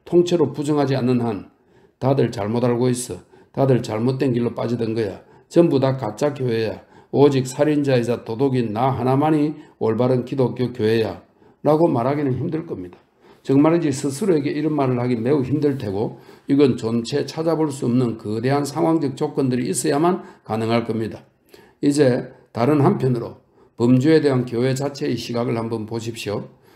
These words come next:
지금은 사회를 지키기 위해서 흔히들 병균에 감염된 구성원을 기계적으로 잘라내고 있는데,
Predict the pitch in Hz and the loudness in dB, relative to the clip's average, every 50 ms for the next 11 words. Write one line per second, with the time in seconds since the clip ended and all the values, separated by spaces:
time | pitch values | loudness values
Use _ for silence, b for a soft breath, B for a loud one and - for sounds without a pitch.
0 | b b b b - 170 165 175 170 160 139 131 131 - 123 123 143 160 156 170 | b b b b 0 4 6 6 6 6 4 2 -2 -2 -2 0 0 2 0 0
1 | 170 165 160 156 - - 131 131 123 120 123 113 120 123 110 117 143 143 127 123 | -2 -4 -6 -10 -10 -10 -6 -4 -2 -2 -2 -4 -6 -6 -4 -2 -2 -2 0 -2
2 | 120 110 - - 110 110 120 131 143 151 147 143 135 165 175 175 160 156 147 143 | -2 -4 -4 -6 -2 -2 0 2 2 2 0 -2 -2 -2 0 2 2 2 2 0
3 | 147 147 135 127 131 123 117 110 127 139 147 151 147 143 143 151 B B B B | 0 0 0 -2 -2 -6 -6 -2 0 0 2 2 2 2 0 0 B B B B
4 | B B B - 165 156 175 170 156 156 147 139 131 123 135 156 156 151 139 120 | B B B -2 2 6 6 6 6 4 2 0 0 0 0 -2 0 0 0 0
5 | 117 117 117 127 147 135 123 117 113 113 113 139 135 107 90 90 - | -2 -2 -2 0 0 0 0 -2 -4 -4 -2 -2 -2 -2 -4 -8 -14